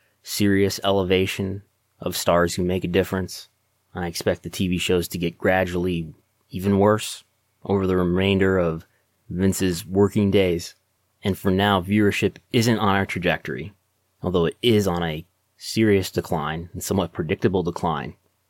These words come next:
you know, year over year. The placement of W W E programming within a hierarchy compared to other programs that it airs against and other programs on the same network, W W E programming continues to be very much, uh, a leader.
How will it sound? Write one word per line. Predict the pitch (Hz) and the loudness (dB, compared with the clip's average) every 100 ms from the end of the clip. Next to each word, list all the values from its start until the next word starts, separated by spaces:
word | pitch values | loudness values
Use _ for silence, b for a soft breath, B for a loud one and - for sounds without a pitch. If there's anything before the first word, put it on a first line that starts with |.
| _ | _
you | - | -18
know, | - | -14
year | 85 90 92 | -6 0 2
over | 90 78 | 0 -2
year. | 82 95 90 73 - _ _ _ _ - - _ _ - | -2 0 0 0 -10 _ _ _ _ -20 -20 _ _ -12
The | 98 | -8
placement | 87 - 110 107 - 98 | -8 -2 2 2 2 0
of | 87 | 0
W | 87 | 0
W | 87 | 0
E | 85 | 0
programming | 90 87 87 87 82 | 0 0 0 -2 -2
within | 82 85 | -4 -4
a | 78 | -6
hierarchy | - - 98 95 95 85 87 92 | -6 -6 -2 0 2 2 0 -6
compared | 90 85 - 98 92 87 | -6 -6 -4 -2 -2 -4
to | - 87 - - _ _ _ - | -10 -10 -10 -14 _ _ _ -2
other | 107 107 | 4 4
programs | - 110 104 107 107 101 | 4 4 4 4 2 0
that | 85 | 0
it | 80 _ _ _ | -2 _ _ _
airs | 98 95 90 | -2 0 0
against | 82 120 135 - | 2 2 2 -2
and | 85 - | -4 -2
other | 101 107 | 2 2
programs | - 110 101 98 98 95 - | 4 2 4 2 0 -2 -4
on | 95 | -6
the | 85 | -6
same | - 78 | -6 -4
network, | 101 113 95 - _ _ _ _ _ - | -2 -2 -4 -8 _ _ _ _ _ -2
W | 98 95 | 2 2
W | |
E | |
programming | 98 90 92 92 92 | 2 2 2 0 -4
continues | - 87 - 104 90 | -4 -6 0 2 2
to | - | -2
be | 85 | -4
very | 82 98 | 2 2
much, | 92 85 - - - _ _ _ - | 2 0 -4 -8 -10 _ _ _ -16
uh, | - - _ | -14 -14 _
a | 80 | -4
leader. | 85 98 67 | 0 2 0